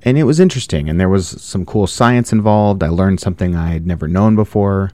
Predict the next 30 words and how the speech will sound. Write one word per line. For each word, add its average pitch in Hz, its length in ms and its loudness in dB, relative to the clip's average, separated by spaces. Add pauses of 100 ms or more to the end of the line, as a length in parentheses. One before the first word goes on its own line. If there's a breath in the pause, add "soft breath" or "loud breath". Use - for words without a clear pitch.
but 95 340 0
it 104 140 -2
wasn't 120 460 2
what - 280 -2
I 101 120 0
was 90 180 -2
meant 90 340 0
to 104 100 -2
do. 87 300 2
It 78 120 -2
wasn't 98 420 0
fulfilling 117 640 2
to - 120 -2
my 92 220 2
soul. 110 720 2
And 98 180 2
at 104 120 2
a 98 40 -2
certain 113 360 -2
point, 127 580 -2
I 92 380 0 (100)
recognized 95 800 -2
that 87 80 -6
I 101 100 -6
was 107 220 -6
miserable. 95 720 2
I 87 80 -4
was 110 200 -2
very 123 520 2
unhappy, 101 640 -2